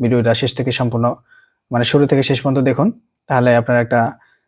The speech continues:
ভালো গ্রাফটিং নাইফ নির্বাচন করতে পারবেন যে আপনাদের জন্য আসলে কোনটা ভালো হবে। তো এগুলো আমার প্রোডাক্টের জন্য, শুধু আমার প্রোডাক্টের সা-,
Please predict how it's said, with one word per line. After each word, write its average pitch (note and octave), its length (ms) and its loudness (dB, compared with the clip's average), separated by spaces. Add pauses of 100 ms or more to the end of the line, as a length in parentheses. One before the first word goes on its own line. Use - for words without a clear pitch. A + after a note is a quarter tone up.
(240)
ভালো B2 240 4
গ্রাফটিং A#2+ 340 2
নাইফ A#2 240 0
নির্বাচন C3 320 0
করতে A#2+ 200 -2
পারবেন A2+ 220 -2
যে A2+ 80 -2
আপনাদের A#2+ 280 -2
জন্য A#2 180 -4
আসলে A#2+ 200 -6
কোনটা C3+ 260 -6
ভালো A#2+ 200 -4
হবে। A2+ 200 -6 (1080)
তো D3 80 4
এগুলো C#3+ 180 6
আমার C#3+ 200 4
প্রোডাক্টের C#3 440 2
জন্য, C3 180 -2
শুধু B2+ 200 -4
আমার B2+ 180 -2
প্রোডাক্টের B2 380 -4
সা-, - 180 -10